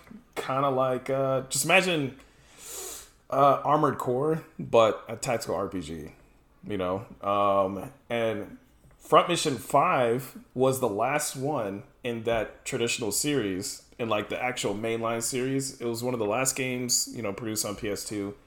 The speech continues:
Square Enix did it. It was an amazing looking game. It was done using the same graphics engine as Final Fantasy twelve. Um, it's never released in the U S,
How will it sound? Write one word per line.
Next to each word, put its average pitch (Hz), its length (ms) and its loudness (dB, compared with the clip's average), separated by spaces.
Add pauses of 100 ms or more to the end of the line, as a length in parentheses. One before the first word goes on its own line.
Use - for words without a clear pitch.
Square 117 320 -2
Enix 113 320 -4
did 120 160 0
it. 117 160 0 (440)
It 117 120 0
was 117 140 0
an 110 60 -6
amazing 143 440 0
looking 131 260 0
game. 113 400 -2
It 127 60 -2
was 123 80 -2
done 135 200 2
using 123 220 -2
the 113 60 -4
same 127 600 0 (680)
graphics 127 420 2
engine 120 240 -2
as 113 180 -2
Final 117 240 -2
Fantasy 113 280 -4
twelve. 110 500 0 (580)
Um, 98 300 0
it's 107 100 -8
never 156 180 4
released 147 280 4
in 139 60 -2
the 127 80 0
U 117 200 4
S, - 540 0